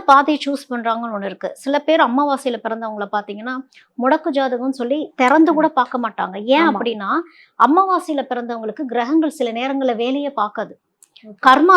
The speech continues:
Speaker 1: தான் வேலை பார்க்கும். அமாவாசையில பிறந்தவங்களே வந்து பித்ருக்கள் தான் அவங்க.
Speaker 2: ம்.
Speaker 1: அந்த பித்ருக்கள் தான் அமாவாசையிலே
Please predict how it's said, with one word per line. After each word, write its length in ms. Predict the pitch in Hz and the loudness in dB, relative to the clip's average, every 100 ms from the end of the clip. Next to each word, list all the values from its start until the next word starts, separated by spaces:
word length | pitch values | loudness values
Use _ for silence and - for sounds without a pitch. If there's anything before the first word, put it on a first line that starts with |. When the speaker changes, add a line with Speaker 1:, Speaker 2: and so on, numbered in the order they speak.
| 330 | 8
Speaker 1:
தான் 120 | 302 | 6
வேலை 140 | 240 226 | 4 0
பார்க்கும். 260 | 196 - - _ _ _ - | -6 -8 -20 _ _ _ 0
அமாவாசையில 540 | 233 359 359 330 330 277 254 | 6 8 8 4 2 0 0
பிறந்தவங்களே 500 | 269 277 269 262 302 247 | 0 0 0 0 0 0
வந்து 160 | 254 359 - | -2 -6 -6
பித்ருக்கள் 500 | - - 294 240 214 | -2 0 4 2 2
தான் 120 | 208 | -4
அவங்க. 200 | 175 175 - _ _ | -4 -10 -14 _ _
Speaker 2:
ம். 320 | 247 320 262 202 | -4 -2 2 4
Speaker 1:
அந்த 220 | 262 262 262 | 4 2 0
பித்ருக்கள் 500 | 294 - 381 349 277 | 0 2 4 4 6
தான் 120 | 349 277 | 6 6
அமாவாசையிலே 560 | 359 339 302 294 277 | 6 6 4 2 2